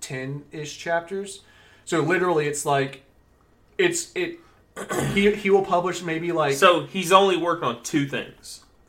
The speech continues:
Speaker 1: Essentially.
Speaker 2: Okay. So my, my point there is this: okay? You look at Akira Toriyama,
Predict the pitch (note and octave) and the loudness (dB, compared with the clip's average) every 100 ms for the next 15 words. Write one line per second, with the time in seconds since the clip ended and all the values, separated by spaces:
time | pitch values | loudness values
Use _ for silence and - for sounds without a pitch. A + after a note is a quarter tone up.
0 | - E3 C#3 A#2+ A#2 G#2 G#2 C#3 C3+ B2+ | -14 -8 -4 -4 -6 -8 -8 -8 -6 -6
1 | - - - - _ - D#3 C3 D3+ D#3 | -6 -14 -20 -20 _ -2 0 2 4 4
2 | D#3 F3+ F#3 G3+ G3+ D#3+ D3+ B2 A#2+ A#2 | 4 2 4 4 2 4 2 2 -2 -6
3 | - - - - - C3+ B2+ B2 - - | -8 -12 -12 -20 -4 0 0 0 -10 -20
4 | - - - E3 G#3+ A3 G#3+ - C3+ D#3 | -20 -20 -2 4 6 8 6 2 2 0
5 | F#3+ E3+ D#3 D3+ C3+ B2 G#2 F2 | 0 -2 0 0 0 0 -2 -4